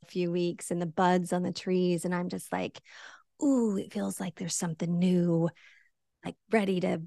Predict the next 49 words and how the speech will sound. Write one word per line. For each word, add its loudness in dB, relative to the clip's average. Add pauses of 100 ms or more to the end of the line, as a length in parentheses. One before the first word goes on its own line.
(120)
bloom," 6
which 6
is -2
true, 4
but 2
it 2
also 2
feels -2
that 0
way 0
inside -2
my -4
life -8
and -2
inside -6
my -6
heart. -6
And 0
I 0
think -6
that's -10
just -12
beautiful 0
that 2
it, -2 (160)
that 2 (200)
<laughs> -14
this 6
experience -2
took -2
a 0 (200)
J 4
W 4
Marriott 4
kind 2
of 0
girl 4
and 2
said, 4 (140)
"Well, 12 (280)
you 0
know, -2
nature's 0 (140)
okay 2
too. -4
Maybe 0
I 2
will 2
open -2